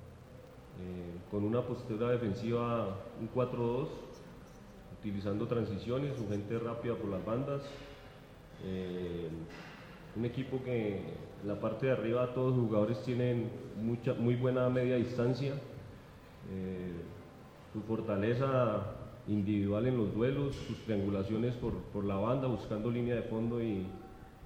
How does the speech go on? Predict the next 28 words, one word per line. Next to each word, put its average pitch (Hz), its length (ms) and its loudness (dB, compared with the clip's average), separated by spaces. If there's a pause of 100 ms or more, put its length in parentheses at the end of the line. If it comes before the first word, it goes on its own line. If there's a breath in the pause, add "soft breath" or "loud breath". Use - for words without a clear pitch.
(120)
y 98 120 -6
tirando 107 280 4
mucho 120 300 2
centro 117 680 2 (300)
atrás 117 360 0
a 127 60 0
los 110 160 -2
que - 100 -4
llegan. 123 420 0 (1040)
Entonces 139 340 -2
un 156 120 4
equipo 151 880 4 (800)
que, 110 500 2 (400)
de 117 80 2
lo 117 140 4
que 127 80 4
hablé 120 160 6
en 135 80 6
la 156 160 6
pre-, 143 180 2
en 127 80 2
la 120 80 4
respuesta 120 540 0
anterior, 131 420 2 (840 loud breath)
si 117 120 -4
vemos 127 240 4
el 135 60 4
partido 123 1160 2